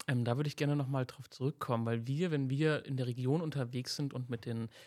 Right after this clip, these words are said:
Bürgerinnen und Bürgern im Austausch sind, haben ganz häufig das Gefühl, dass, wenn wir Beteiligung machen, das eher eine Betroffenenbeteiligung ist. Was meinst du, wie könnte man dem entgegenwirken, um dieses Gemeinwohl auch noch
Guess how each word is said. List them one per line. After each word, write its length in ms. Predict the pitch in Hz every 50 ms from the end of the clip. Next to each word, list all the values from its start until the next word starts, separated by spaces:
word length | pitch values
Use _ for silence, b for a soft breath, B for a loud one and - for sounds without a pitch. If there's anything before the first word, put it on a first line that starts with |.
| B B _
Bürgerinnen 440 | - 131 127 131 120 127 131 123 120
und 140 | 117 113 113
Bürgern 340 | 120 120 123 120 117 117
im 140 | 113 117 113
Austausch 500 | 113 113 127 127 - - - 127 123 -
sind, 460 | - - - 131 139 151 156 - - B B B B B B B B
haben 200 | - - 135 139
ganz 320 | 127 143 147 180 170 - -
häufig 280 | 170 160 156 - 151
das 180 | - 147 135 -
Gefühl, 420 | - 139 - - - 147 143 139
dass, 240 | 135 135 120 - - b b b _
wenn 160 | - 143 196
wir 80 | 220 202
Beteiligung 640 | 131 120 - - - 135 127 127 127 123 - 120 117
machen, 260 | 123 131 - - 151
das 140 | 127 120 -
eher 300 | - - 143 127 120 -
eine 160 | 120 123 117
Betroffenenbeteiligung 1300 | 117 143 - - - - 196 - - 160 139 123 113 - - - - 131 113 117 113 123 - - - - - - -
ist. 300 | - - - - - b b b b b b b b b b b b - -
Was 220 | 160 170 - -
meinst 320 | 180 180 175 170 - -
du, 80 | 175 165
wie 140 | 160 160 196
könnte 360 | 196 - - 185 180 - -
man 220 | 160 143 135 131 123
dem 220 | 131 135 160 180
entgegenwirken, 800 | - 147 131 - 139 147 160 160 143 139 147 147 147 - 160 147
um 160 | - 127 127
dieses 340 | 123 127 120 131 143 - -
Gemeinwohl 760 | - - 120 117 117 113 123 147 170 175 160 156 156 160 147 -
auch 140 | 123 127 135
noch 180 | 139 127 -